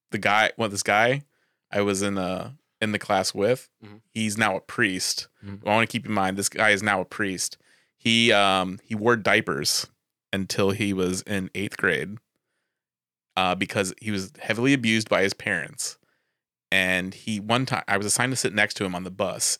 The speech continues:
Speaker 1: and he crapped his pants next to me one time. <laughs> And this motherfucker is now a priest.
Speaker 2: Dude, this is, like, the most tragic story ever.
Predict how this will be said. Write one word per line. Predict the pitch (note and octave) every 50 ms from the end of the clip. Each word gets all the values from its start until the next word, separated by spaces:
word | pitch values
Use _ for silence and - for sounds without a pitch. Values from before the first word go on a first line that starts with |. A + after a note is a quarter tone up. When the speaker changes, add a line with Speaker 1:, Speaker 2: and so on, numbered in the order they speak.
| _ -
Speaker 1:
and | F#2+ F#2 F#2 F#2+
he | F#2+ G#2+ G2
crapped | - - - A2 A2+ -
his | - G2+ -
pants | - - G#2+ G2+ G2 - -
next | G2+ G2+ - -
to | - A2
me | A2 -
one | - G2+ G2
time. | G#2 - - - - G2 G2 -
<laughs> | - _ _ _ _ _ _ _ _ _ _ _ _ _ _ _ _ _ - B2 - - - - _ -
And | A#2
this | B2 C3 B2+
motherfucker | C3+ B2 B2 B2+ - - B2 - B2 G#2
is | G2+
now | G2+ G2 F#2 G2 F#2+
a | F#2+
priest. | - - - - F#2+ F2+ E2 - -
Speaker 2:
Dude, | C3 B2+ A#2+
this | C3+ D3 -
is, | G#3+ F#3+ -
like, | F#3+ D#3+
the | - B2
most | A2 G2+ -
tragic | - - - A2 G#2+ G2+ F#2+ F#2+ -
story | - - - G2+ F#2+ F#2 F#2 F2+
ever. | F2+ F2+ E3+ - F#2+ F#2+ G2+ G#2